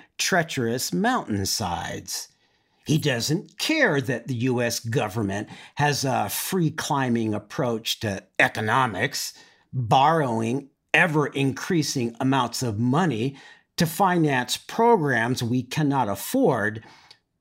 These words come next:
something that will harm our children. Jesus cares about political and economic things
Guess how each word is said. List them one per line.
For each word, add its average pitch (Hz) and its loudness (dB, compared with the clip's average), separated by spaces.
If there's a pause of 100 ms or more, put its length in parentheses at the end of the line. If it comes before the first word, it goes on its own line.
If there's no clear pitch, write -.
(160)
something 139 2
that 110 -2
will 110 0
harm 135 0
our 87 -2
children. 107 -4 (1200)
Jesus 233 4
cares 147 0
about 113 -2
political 208 0
and 127 -2
economic 160 0
things 107 -4